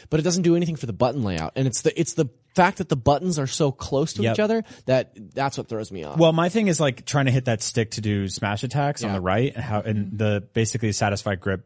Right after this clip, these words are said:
Speaker 2: accommodates for that by
Speaker 1: Interesting.
Speaker 2: angling it.
Speaker 1: Yeah.
Speaker 2: Um, but yeah, uh, then I jumped over to,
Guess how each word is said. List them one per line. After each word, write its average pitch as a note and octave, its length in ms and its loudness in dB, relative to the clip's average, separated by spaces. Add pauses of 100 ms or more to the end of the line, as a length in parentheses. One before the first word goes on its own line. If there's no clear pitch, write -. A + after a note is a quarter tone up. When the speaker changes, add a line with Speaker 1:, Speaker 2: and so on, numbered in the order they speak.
(100)
Speaker 2:
accommodates G#2 560 -2
for A#2 100 -6
that A2+ 180 -2
by F#2+ 140 -4
Speaker 1:
Interesting. G2 280 -8
Speaker 2:
angling B2 320 0
it. D#3+ 180 -2
Speaker 1:
Yeah. G2 400 -2
Speaker 2:
Um, F#2 200 -8 (160)
but C#3 120 2
yeah, A2+ 340 2
uh, A2+ 260 -4
then C#3+ 200 4
I D#3 60 2
jumped C#3 220 -2
over B2 160 0
to, G2+ 100 -6